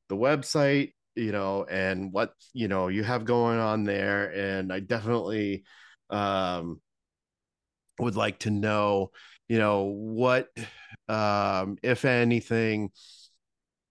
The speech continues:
uh, your style, I guess, of teaching and how you like to approach,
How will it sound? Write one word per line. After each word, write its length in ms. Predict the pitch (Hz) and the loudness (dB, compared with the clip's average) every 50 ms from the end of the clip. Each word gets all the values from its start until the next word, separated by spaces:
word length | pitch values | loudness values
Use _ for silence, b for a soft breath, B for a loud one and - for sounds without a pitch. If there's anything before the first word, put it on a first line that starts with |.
| _ | _
uh, 640 | - 117 117 113 107 107 104 101 98 95 95 98 95 - - _ _ _ _ _ _ _ _ _ _ | 0 2 2 4 4 4 4 4 2 2 2 0 -2 -4 -8 _ _ _ _ _ _ _ _ _ _
your 480 | 135 127 113 113 127 131 131 131 123 113 | -14 -10 -2 2 2 4 4 4 2 2
style, 920 | - - - - - - - _ 127 113 117 123 123 123 117 107 107 107 | 0 -2 -4 -4 -6 -8 -4 _ 0 2 4 4 4 2 2 2 2 0
I 200 | 98 85 98 101 | 0 -2 -4 -6
guess, 360 | 90 101 104 98 95 - - | -4 -2 -4 -2 -4 -4 -6
of 180 | 90 92 92 - - _ | -6 -6 -8 -10 -16 _
teaching 720 | - - - 113 101 98 - - 101 90 85 82 82 82 78 - _ | -12 -4 -2 -2 -2 -2 -2 -2 -2 -2 -2 -6 -8 -10 -14 -12 _
and 720 | 92 95 90 90 87 90 90 90 87 87 90 87 87 76 | -4 -2 -2 0 -2 -2 -2 -2 -4 -4 -4 -6 -6 -6
how 360 | 90 98 92 - - 104 107 107 | -8 -8 -8 -4 -2 0 0 2
you 260 | 107 101 101 104 98 | 2 2 2 0 0
like 260 | 95 98 101 98 - | 0 0 -2 -2 -6
to 160 | - - 92 85 | -8 -10 -10 -10
approach, 760 | 82 - - - 92 87 82 73 - _ - - - - | -10 -12 -10 -8 -6 -4 -4 -6 -8 _ -8 -8 -8 -8